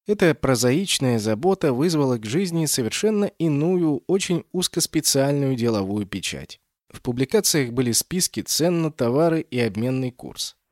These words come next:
Будучи самой краткосрочной из всех видов печатной литературы, эти листки терялись и не сохранялись. Ранняя история финансовой печати может быть восстановлена только по фрагментарным свидетельствам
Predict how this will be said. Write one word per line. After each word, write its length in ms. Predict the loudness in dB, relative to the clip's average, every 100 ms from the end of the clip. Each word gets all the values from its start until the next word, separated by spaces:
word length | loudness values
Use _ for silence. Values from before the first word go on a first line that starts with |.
| _ _ _ -2
Будучи 360 | 0 2 2
самой 460 | 2 4 4 4 0
краткосрочной 920 | 0 -2 0 2 2 2 0 0 -4
из 200 | -4 -6
всех 340 | -2 -2 -2 -4
видов 300 | -4 -6 -6
печатной 500 | -4 -2 -2 -4 -6
литературы, 640 | -4 -4 -4 0 0 0 -6 -20 _ -6
эти 180 | -2
листки 480 | 0 0 -2 -4 -6
терялись 640 | -2 -2 2 2 2 0 0
и 80 |
не 220 | 0 0 0
сохранялись. 840 | -2 0 -2 -2 -4 -10 -18 -20 _ _ _ _ _
Ранняя 400 | 2 4 4 2
история 340 | 0 0 2
финансовой 540 | 0 0 0 0 -2 -2
печати 480 | -4 -2 0 0 -2
может 320 | -2 0 -2
быть 200 | -4 -4
восстановлена 720 | -4 -2 0 0 0 0 -2
только 380 | -4 -6 -2 -2
по 180 | -2
фрагментарным 800 | -2 -4 -2 -2 0 0 -2 -4 -8
свидетельствам 800 | -10 -6 -6 -4 -6 -2 -2